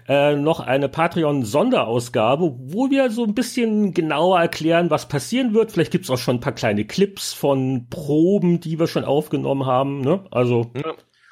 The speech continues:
Speaker 2: Und, äh, vielleicht noch eine Info, äh, das wird auch mit dem neuen Konzept zusammenhängen. Wir werden, nachdem das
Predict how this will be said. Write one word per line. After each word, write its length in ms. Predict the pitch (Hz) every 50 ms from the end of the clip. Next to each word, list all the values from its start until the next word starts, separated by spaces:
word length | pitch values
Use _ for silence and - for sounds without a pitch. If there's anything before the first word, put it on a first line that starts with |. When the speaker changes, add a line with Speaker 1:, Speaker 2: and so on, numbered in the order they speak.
| - _ _
Speaker 2:
Und, 360 | 151 160 165 175 170 - -
äh, 160 | - 156 151
vielleicht 380 | 147 - - 139 139 139 139 -
noch 160 | 151 - -
eine 300 | - 87 123 143 156 156
Info, 760 | - - 170 202 202 - - 208 214 214 208 175 147 156 147
äh, 20 | 139
das 360 | 139 139 143 143 - - -
wird 180 | 143 139 -
auch 240 | - - 147 - -
mit 140 | 170 165 156
dem 80 | 151 151
neuen 240 | 147 143 143 139
Konzept 420 | - 151 135 - - 147 - - -
zusammenhängen. 880 | - 131 - - 117 104 131 175 196 175 156 147 160 175 196 214 220 - - - - - - _
Wir 680 | - 120 117 131 147 147 147 151 147 147 143 127 98 104 -
werden, 360 | 135 123 135 139 - 139 135
nachdem 640 | 135 131 135 - - - - 131 123 127 127 127 127
das 340 | 123 110 - - - -